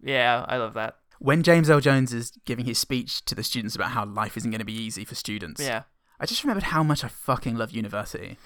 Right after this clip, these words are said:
Speaker 1: Yeah.
Speaker 2: When, w-, <laughs> like, the, I do appreciate that I knew at the time that it was gonna be the best and easiest years of my life.
Speaker 1: <laughs>
Speaker 2: I'd spent two years working in a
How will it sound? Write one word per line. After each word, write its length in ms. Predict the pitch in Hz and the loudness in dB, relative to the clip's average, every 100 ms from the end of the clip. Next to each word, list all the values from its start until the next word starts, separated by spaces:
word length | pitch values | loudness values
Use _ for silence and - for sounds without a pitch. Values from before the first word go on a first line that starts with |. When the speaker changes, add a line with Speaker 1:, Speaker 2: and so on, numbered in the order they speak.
| - - - | -20 -20 -6
Speaker 1:
Yeah. 520 | 185 185 185 185 180 180 - | 4 6 6 4 2 -4 -8
Speaker 2:
When, 180 | 123 143 - _ - | 0 0 -2 _ -14
w-, 160 | - 160 | -8 -6
<laughs> 680 | - - - - - 277 - | -6 -6 -4 -6 -4 -8 -6
like, 200 | 160 - | -6 -6
the, 240 | - 139 165 - _ _ - | -6 -4 -4 -6 _ _ -2
I 80 | 143 | 0
do 400 | 131 156 156 160 | 2 2 2 0
appreciate 420 | 147 - 131 - 113 | -4 -6 -4 -2 -2
that 80 | - | -2
I 160 | 117 117 | -2 0
knew 200 | 117 117 | 0 0
at 40 | |
the 60 | 110 | -4
time 320 | - 113 110 | -2 -2 -2
that 120 | 104 104 | -8 -10
it 80 | 73 | -10
was 220 | 98 - | -12 -10
gonna 180 | 113 107 | -8 -6
be 120 | 101 | -8
the 120 | - | -10
best 280 | 101 101 - | -8 -6 -6
and 80 | 107 | -8
easiest 380 | 104 - 110 - | -8 -8 -12 -10
years 160 | 98 98 | -10 -10
of 80 | |
my 80 | 98 | -10
life. 380 | 95 90 - _ _ _ - - - | -6 -6 -8 _ _ _ -20 -12 -10
Speaker 1:
<laughs> 460 | - 254 - 302 | -8 -6 -4 -2
Speaker 2:
I'd 100 | - | -2
spent 240 | - 131 113 | 0 0 0
two 140 | - | 0
years 220 | 123 113 | 0 0
working 280 | 120 117 113 | 0 -2 -2
in 100 | 110 | -4
a 100 | 107 | -6